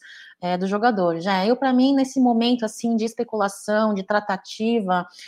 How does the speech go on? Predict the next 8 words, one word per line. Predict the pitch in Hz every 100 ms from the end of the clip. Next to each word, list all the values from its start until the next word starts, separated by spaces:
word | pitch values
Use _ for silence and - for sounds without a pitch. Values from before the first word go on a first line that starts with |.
| - -
quando | 240 247
começa | 233 247 - 226
a, | 208 190
é, | 196 196 196 185
veicular | 180 220 - 220 220
muita | 233 311 330 269
informação, | 262 233 220 214 - 220 202
assim, | 202 - 233 240